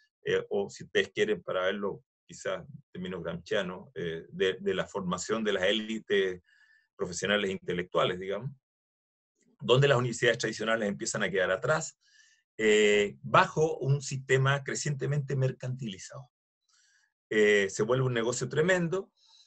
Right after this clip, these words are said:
y entonces se empiezan a producir enormes procesos de diferenciación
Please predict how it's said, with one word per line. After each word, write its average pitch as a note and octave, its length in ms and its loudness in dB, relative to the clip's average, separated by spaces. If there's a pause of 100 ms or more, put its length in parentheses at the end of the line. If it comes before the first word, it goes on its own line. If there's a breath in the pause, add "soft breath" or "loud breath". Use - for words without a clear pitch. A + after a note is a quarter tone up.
(160 soft breath)
y F#3+ 140 2
entonces F#3+ 400 4
se - 80 -2
empiezan E3+ 380 2
a E3+ 100 4
producir C#3 640 4
enormes E3+ 520 4
procesos D#3 520 -2
de C3+ 120 4
diferenciación D#3+ 960 2